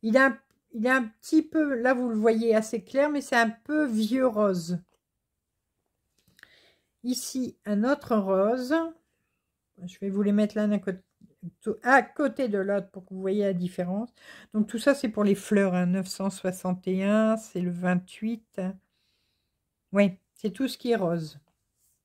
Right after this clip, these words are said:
Voilà. Et le troisième rose, c'est le trente-six quatre-vingt-neuf.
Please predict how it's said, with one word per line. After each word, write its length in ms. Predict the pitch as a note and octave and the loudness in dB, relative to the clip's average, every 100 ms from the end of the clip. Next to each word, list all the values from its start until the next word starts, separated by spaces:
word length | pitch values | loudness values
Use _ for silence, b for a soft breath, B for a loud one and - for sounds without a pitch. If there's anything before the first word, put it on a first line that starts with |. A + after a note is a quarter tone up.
| _ | _
Voilà. 320 | F#3+ F3+ D3 D3+ _ _ _ _ _ _ _ _ _ b b b b b b - | -12 -10 -10 -14 _ _ _ _ _ _ _ _ _ b b b b b b -4
Et 200 | G#3 - - | -4 -4 -6
le 140 | F#3+ | -8
troisième 540 | F#3+ - A3+ A3 A3 G#3 | -6 -2 2 4 4 4
rose, 540 | G#3 A3 A#3+ A#3 A#3+ A#3 - _ _ _ _ _ _ _ _ _ _ _ _ _ _ _ _ _ _ _ _ | 2 2 2 0 -2 -4 -6 _ _ _ _ _ _ _ _ _ _ _ _ _ _ _ _ _ _ _ _
c'est 180 | - | -6
le 180 | G3+ G3 | -2 -2
trente-six 800 | F#3+ - A#3+ A3 - B3 A3 - | -4 -2 -2 -2 -4 -4 -4 -6
quatre-vingt-neuf. 1080 | - G3+ G3+ G3+ F3+ F3+ G3 A#3 C4+ - - | -4 -4 -4 -4 0 0 2 0 -2 -10 -14